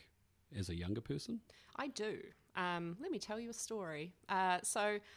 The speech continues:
Speaker 2: I, uh, when my family moved to New Zealand, I started going to, uh,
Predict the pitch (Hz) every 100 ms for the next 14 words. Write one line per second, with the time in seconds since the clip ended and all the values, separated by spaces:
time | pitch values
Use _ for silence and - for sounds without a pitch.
0 | - - - 233 294 294 247 180 - -
1 | 190 180 180 175 - 196 226 247 214 -
2 | - 170 170 170 156 151 151 - 156 151
3 | 151 147 - 339 - 185 - 180 185 175
4 | 156 156 160 - 165 160 151 151 180 -
5 | _ _ - 160 156 156 156 165